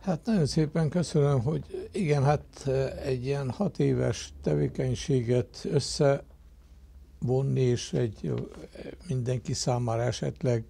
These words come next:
ismertebbé is tenni, hogy érdemes a YouTube-ra azért rákattintani, amikor ezt keresi, hiszen most már rövidesen százkilencven interjú, illetve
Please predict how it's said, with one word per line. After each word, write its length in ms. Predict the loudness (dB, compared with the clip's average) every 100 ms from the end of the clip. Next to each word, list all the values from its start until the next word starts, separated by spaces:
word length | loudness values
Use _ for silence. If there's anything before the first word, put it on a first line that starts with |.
| -12 -18 -20 -20 -20 -20 -10
ismertebbé 880 | -8 -6 -2 -2 -2 -2 0 2 2
is 160 | 0
tenni, 360 | -2 0 2 0
hogy 220 | 0 2
érdemes 600 | 4 4 4 2 2 0
a 40 | 2
YouTube-ra 640 | 2 0 0 2 2 0 -4
azért 300 | 0 2 4
rákattintani, 720 | 2 0 -4 -2 -2 0 0
amikor 320 | 0 2 2
ezt 200 | 2 0
keresi, 440 | 0 0 0 0 -2
hiszen 360 | 0 0 0
most 260 | 0 -2 -2
már 260 | 0 0 -4 -14 -20 -20 -20 -4
rövidesen 600 | 0 2 2 -2 -2 -6
százkilencven 920 | -2 -2 -2 -4 -4 -2 -4 -6 -8
interjú, 680 | -6 -6 -6 -4 -4 -4 -6 -14 -20 -20 -20 -18 -6
illetve 440 | -4 -2 -2